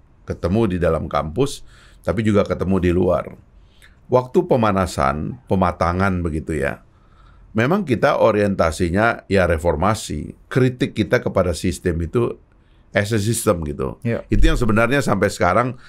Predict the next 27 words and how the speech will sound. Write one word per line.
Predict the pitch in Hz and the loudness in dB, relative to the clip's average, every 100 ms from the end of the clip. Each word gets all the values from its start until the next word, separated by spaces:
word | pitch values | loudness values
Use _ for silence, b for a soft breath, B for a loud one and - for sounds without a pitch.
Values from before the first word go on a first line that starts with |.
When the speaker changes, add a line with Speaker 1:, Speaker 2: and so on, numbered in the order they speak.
| B - | B -6
Speaker 1:
saya | - 127 | 0 2
sendiri | 131 120 117 139 | 2 2 4 4
kan | 151 139 | 2 2
konsisten | 110 101 110 95 117 110 | 0 0 0 0 0 0
suka | 98 90 | 0 0
berpikir | 85 92 90 82 90 | 0 0 -2 0 0
sistem | 82 90 - 80 | 0 -4 -2 -2
itu. | 82 85 71 - B B B B | -2 -4 -4 -6 B B B B
Itu | 107 135 | 0 2
sebab | 127 110 - | 4 2 0
ka-, | - 110 - | -2 -4 0
kadang-kadang | 104 98 92 110 123 | 0 2 2 0 0
saya | 117 120 | 0 0
ter-, | 117 98 - b b | 0 -6 -10 b b
tidak | - 127 127 | 2 2 2
terlalu | 117 120 | 2 2
tertarik | 113 104 101 110 123 | 0 0 2 2 0
kepada | 90 95 92 | 0 0 2
individualnya, | 101 92 87 90 98 98 95 92 | 2 0 2 2 4 4 4 0
membahas | 90 95 98 98 101 107 | 0 2 4 2 2 -2
individunya | 101 92 95 92 110 135 | -2 0 2 2 2 2
nggak | 101 - | 0 -2
terlalu | 80 76 | -2 0
Speaker 2:
Iya, | 123 | 0
iya, | - | 0
Speaker 1:
begitu. | 120 110 - | -2 -4 -4
Speaker 2:
iya. | - | -6